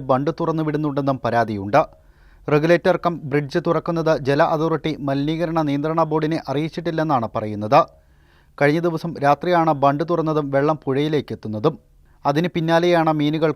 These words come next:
കൂട്ടത്തോടെ ചത്തുപൊങ്ങാൻ തുടങ്ങിയത്. ഇത്തരത്തിൽ ബണ്ട് തുറന്നപ്പോൾ ജല അതോറിറ്റി മലിനീകരണ നിയന്ത്രണ ബോർഡിനോ തദ്ദേശ സ്വയംഭരണ സ്ഥാപനങ്ങൾക്കോ യാതൊരുവിധ മുന്നറിയിപ്പും നൽകിയിട്ടില്ല. മുന്നറിയിപ്പ്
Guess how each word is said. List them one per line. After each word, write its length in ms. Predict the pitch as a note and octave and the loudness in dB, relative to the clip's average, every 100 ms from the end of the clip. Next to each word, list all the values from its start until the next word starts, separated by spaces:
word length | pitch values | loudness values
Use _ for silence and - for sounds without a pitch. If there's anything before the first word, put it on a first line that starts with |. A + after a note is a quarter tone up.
| - | -4
കൂട്ടത്തോടെ 440 | C#3+ D3+ D#3+ D3 C#3 | -6 -2 0 -2 -2
ചത്തുപൊങ്ങാൻ 520 | C#3 F3 D3+ D#3 C3+ A2+ | -6 -6 -6 -4 -4 -4
തുടങ്ങിയത്. 460 | A2 G#2 G#2 G#2+ D#3 - _ _ _ _ - | -6 -6 0 2 2 0 _ _ _ _ -10
ഇത്തരത്തിൽ 340 | C#3+ F3 D3+ E3+ D3+ | 0 2 2 -2 2
ബണ്ട് 180 | D3 E3+ | 2 2
തുറന്നപ്പോൾ 440 | E3+ E3 D#3 - D3+ C3+ | 0 0 -2 0 0 0
ജല 140 | D3 D#3+ | 4 4
അതോറിറ്റി 340 | D#3 D#3 D3 D#3+ D3+ | 2 -2 -2 -2 -2
മലിനീകരണ 500 | C#3 D3+ D#3 D#3 D#3 C#3+ | -2 -2 -4 -2 -2 -2
നിയന്ത്രണ 320 | C3+ D3 D3+ D3+ | -2 -4 -2 -2
ബോർഡിനോ 320 | D3 D3 C#3+ C3 - _ - | 0 0 0 -2 -8 _ 0
തദ്ദേശ 300 | D#3 D#3+ E3+ F#3 | 0 2 0 0
സ്വയംഭരണ 400 | F3+ E3+ E3 E3 D#3+ | 0 0 -2 -2 0
സ്ഥാപനങ്ങൾക്കോ 640 | - D3+ D#3 D#3+ D#3 D#3 D3+ C#3+ | 2 2 0 -4 -4 -2 0 0
യാതൊരുവിധ 420 | C#3 D#3+ D#3+ D3+ C#3 | 0 0 -2 -2 -2
മുന്നറിയിപ്പും 540 | C3 D3 D3+ C#3+ C3 A2+ | -2 -2 -4 -4 -8 -8
നൽകിയിട്ടില്ല. 440 | G#2 G#2 - G2+ D3 - _ _ _ _ - | -8 -8 -8 2 2 2 _ _ _ _ -6
മുന്നറിയിപ്പ് 440 | C#3 D#3 E3+ E3 | -2 2 2 2